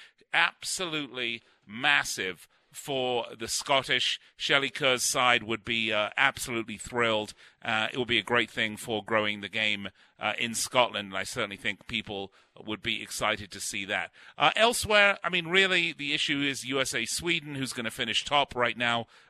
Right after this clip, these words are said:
Uh, the U S A with a massive, massive goal differential with those six, uh, thirteen goals, uh, they put by, uh, Thailand and the three they put by Chile.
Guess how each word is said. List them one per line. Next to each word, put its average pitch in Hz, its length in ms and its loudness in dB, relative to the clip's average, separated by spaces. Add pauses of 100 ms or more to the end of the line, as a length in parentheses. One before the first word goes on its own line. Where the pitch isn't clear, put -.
Uh, 110 160 4
the 110 120 -2
U 113 200 0
S 113 180 0
A 110 160 2
with 104 300 -4
a 120 180 -2 (260)
massive, 110 760 0 (240)
massive 110 560 0
goal 113 160 0
differential 101 540 -4
with 95 160 -8
those 95 220 -4
six, - 380 0
uh, 117 160 -2
thirteen 143 580 2
goals, 120 360 2 (300)
uh, 113 260 4
they 113 160 2
put - 300 -2
by, 107 400 4 (260)
uh, 98 140 -4
Thailand 151 680 2
and 101 140 -6
the 90 100 -2 (220)
three 175 300 -2
they 135 160 0
put 127 240 -6
by 107 180 0
Chile. 143 560 4